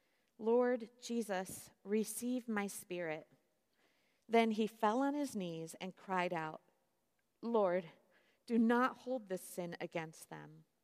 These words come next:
And when he had said this, he fell asleep." You should know that asleep is a euphemism for death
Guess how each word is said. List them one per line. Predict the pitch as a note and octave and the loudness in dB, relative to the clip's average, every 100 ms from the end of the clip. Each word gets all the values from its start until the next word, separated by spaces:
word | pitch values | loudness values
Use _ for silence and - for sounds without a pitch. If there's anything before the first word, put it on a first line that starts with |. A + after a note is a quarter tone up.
| _ _ _ _ _ _ - | _ _ _ _ _ _ -8
And | G3 | -6
when | F#3+ | -4
he | F3 | -4
had | E3+ | -6
said | - - A#3 G#3 | -6 -4 -4 -4
this, | F3 D#3+ D#3+ - - _ _ _ | -8 -8 -10 -14 -16 _ _ _
he | _ F3+ | _ -14
fell | - E3+ E3 | -6 -6 -6
asleep." | E3 - E3+ D#3 - _ _ _ _ _ _ _ _ _ _ _ _ _ _ _ | -10 -10 -12 -14 -18 _ _ _ _ _ _ _ _ _ _ _ _ _ _ _
You | G#3+ | -8
should | G#3 A3 | -6 -4
know | G#3+ G#3+ G3 | -2 0 -2
that | F3+ F3+ - | -4 -6 -6
asleep | F#3 - - G#3 G#3+ - | -8 -8 -8 -8 -8 -8
is | E3+ | -8
a | E3 | -8
euphemism | E3 F#3 F3+ E3 D#3 D#3 | -10 -10 -10 -10 -12 -12
for | D#3 | -12
death | D3+ D#3+ D#3 - - | -8 -8 -8 -12 -20